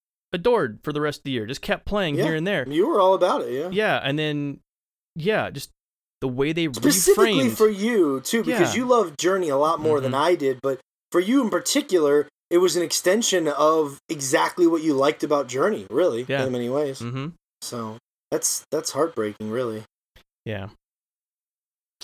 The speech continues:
Speaker 2: Well, yeah, it's, uh,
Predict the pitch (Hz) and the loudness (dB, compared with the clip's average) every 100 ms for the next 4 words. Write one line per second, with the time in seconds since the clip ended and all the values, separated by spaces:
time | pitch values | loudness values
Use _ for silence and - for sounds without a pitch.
0 | - _ _ _ _ - - _ _ - | -20 _ _ _ _ -10 -10 _ _ 4
1 | 254 - _ _ _ _ _ _ _ _ | 4 2 _ _ _ _ _ _ _ _
2 | _ 214 247 202 190 185 - 226 226 220 | _ 2 4 4 2 2 2 6 6 6